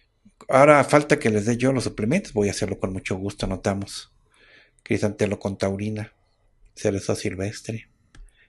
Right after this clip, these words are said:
EPA con vitamina E, brahmi con leucina, nuevamente crisantelo con taurina, cerezo silvestre, EPA con vitamina E, brahmi con leucina.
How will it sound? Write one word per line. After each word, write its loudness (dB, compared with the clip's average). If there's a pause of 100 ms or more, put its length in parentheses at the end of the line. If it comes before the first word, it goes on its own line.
EPA -2
con -6
vitamina -6
E, -8 (920)
brahmi 2
con -6
leucina, -4 (1040)
nuevamente -2 (1120)
crisantelo -4
con -8
taurina, -6 (760)
cerezo -2
silvestre, -6 (960)
EPA -4
con -8
vitamina -6
E, -8 (1000)
brahmi -4
con -6
leucina. -4